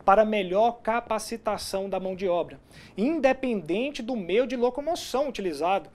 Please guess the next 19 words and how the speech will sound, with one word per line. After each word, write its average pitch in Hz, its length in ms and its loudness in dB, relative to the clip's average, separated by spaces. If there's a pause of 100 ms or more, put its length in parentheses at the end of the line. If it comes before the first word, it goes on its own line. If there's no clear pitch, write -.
(300)
inclusive 233 500 -2
veículos 262 460 -2
de 247 80 -4
propriedade 262 720 0 (340)
do 202 160 2
segurado, 202 500 0 (840)
no 269 100 0
percurso 294 800 2 (160)
da - 120 4
residência 277 840 0 (340)
para 285 220 2
o - 20 0
local 254 360 6
de 226 80 -6
trabalho, 180 500 2 (500)
ou 269 200 10
deste 277 580 8 (240)
para 226 160 4
aquela, 202 500 2